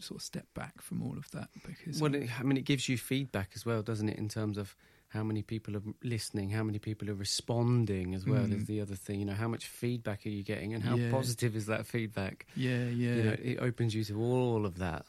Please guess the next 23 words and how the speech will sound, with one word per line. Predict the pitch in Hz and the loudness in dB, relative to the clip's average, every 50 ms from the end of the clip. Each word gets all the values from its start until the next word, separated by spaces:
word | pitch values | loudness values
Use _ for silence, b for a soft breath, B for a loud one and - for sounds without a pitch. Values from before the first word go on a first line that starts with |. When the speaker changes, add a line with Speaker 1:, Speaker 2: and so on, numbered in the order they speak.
| - - | -14 -10
Speaker 2:
So | - - 113 107 | -4 0 0 2
it's | 101 101 95 98 - | 2 2 0 -2 -2
a | 104 | -2
whole | 107 127 147 139 120 113 | 2 4 4 4 4 4
extra | 117 - - - - 110 104 | 2 0 -2 -4 -4 -2 0
layer | 104 113 117 120 120 117 107 104 | 0 2 2 2 4 4 2 2
to | 101 - - 107 | 0 -2 -2 0
it | 98 98 95 - | 0 0 0 0
that | 104 104 101 - - - B B B B B B B B B B B B B B | 0 -2 -2 -4 -8 -16 B B B B B B B B B B B B B B
is | - 117 | -2 2
on | 110 113 113 113 | 2 4 2 2
top | - - - 120 - - | 0 0 -2 -2 0 0
of | 120 104 104 | -4 -2 -2
the | 104 | -4
fact | 101 - - 107 98 - - | -6 -4 -2 -4 -4 -4 -6
that | 107 104 - _ _ _ _ - - - - | -8 -10 -10 _ _ _ _ -18 -18 -14 -8
you've | - 123 120 120 | -8 -6 -2 0
already | 127 123 113 117 113 113 | 0 0 2 2 0 0
been | 113 117 113 | 2 0 0
in, | 113 117 113 113 | 2 2 2 2
in, | 110 104 104 113 - | 0 0 -2 -4 -4
in | - 131 120 117 | -2 0 2 2
this | 117 107 - - - - | 2 0 -2 -4 -8 -12